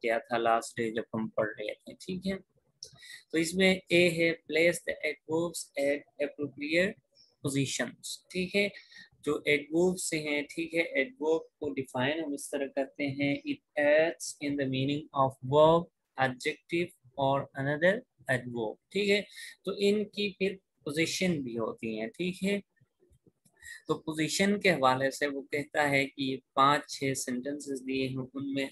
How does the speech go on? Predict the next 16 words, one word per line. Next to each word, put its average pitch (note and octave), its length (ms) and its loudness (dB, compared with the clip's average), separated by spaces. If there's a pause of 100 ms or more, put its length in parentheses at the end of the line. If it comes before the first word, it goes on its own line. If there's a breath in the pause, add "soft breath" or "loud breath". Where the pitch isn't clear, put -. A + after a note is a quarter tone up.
आप A#2 200 -2 (120)
put E3 240 -2 (540 soft breath)
कैसे D3 360 0 (120)
करेंगे, A2 440 -2 (100)
ठीक G3+ 200 -2
है। A3 220 -2 (880 loud breath)
तो E3+ 60 2
अब F3 300 2
श-, - 300 -10 (140)
अ, C#3+ 40 0
ये C#3 360 2 (160)
first F#3+ 320 2 (100)
जो C3+ 140 -2 (120)
है, B2+ 140 0 (240)
she - 540 -4 (840)
often F#3 500 2